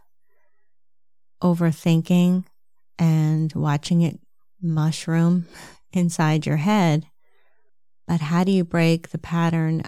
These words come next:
of the physiological response? How do you move through it quickly? Because our bodies are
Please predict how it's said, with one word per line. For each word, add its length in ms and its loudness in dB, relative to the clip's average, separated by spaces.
of 540 0
the 100 -2
physiological 960 -2
response? 840 -2
How 160 2
do 80 2
you 100 6
move 320 4
through 300 2
it 140 0
quickly? 520 -2
Because 380 0
our 80 2
bodies 500 2
are 440 2